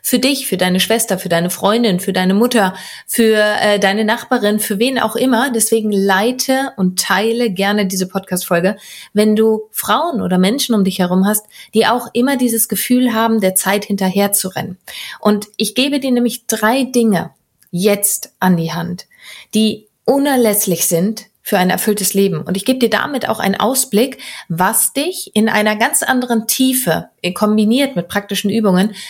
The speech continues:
auch in Raus aus der Überforderung in dem neuen Neun-Wochen-Programm erwarten wird. Du bekommst quasi einen exklusiven Auszug gerade, aber diesen Auszug finde ich so elementar bedeutend, dass ich ihn gerne mit dir teilen möchte. Und deswegen teil ihn mit allen Frauen, die du kennst,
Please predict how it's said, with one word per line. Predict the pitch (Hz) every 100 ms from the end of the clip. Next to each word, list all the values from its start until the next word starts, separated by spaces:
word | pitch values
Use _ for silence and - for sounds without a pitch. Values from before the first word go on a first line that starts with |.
| - -
auch | 202 214 -
in | 220 214 214 - _ _ _ -
Raus | 185 220 269
aus | - 214
der | 214
Überforderung | 190 190 190 202 220 226 233
in | - 190
dem | 190
neuen | 185 190
Neun-Wochen-Programm | 190 185 185 202 196 196 185 190
erwarten | 180 185 202 180 170
wird. | 165 - 190
Du |
bekommst | 185 254 262 -
quasi | - 196 214 226 233
einen | 190
exklusiven | 185 202 - 214 196 190 185
Auszug | 185 - - 190
gerade, | - 160 165 185 - - -
aber | 185
diesen | 202 202 208
Auszug | 196 240 - 247
finde | 214
ich | 196
so | 220 226
elementar | 214 202 175 - 190 180
bedeutend, | 175 180 185 214 190 202 214 - - -
dass | 190
ich | 185
ihn | 202 180
gerne | 180 175 190 220 226 -
mit | 185
dir | 196 190
teilen | 185 170 160
möchte. | 156 139 -
Und | 165
deswegen | 196 - 208 196 185
teil | 196 208
ihn | 214 208
mit | 196 -
allen | 208 233 240
Frauen, | - 185 196
die | 196
du | 180 180
kennst, | - 190 240 -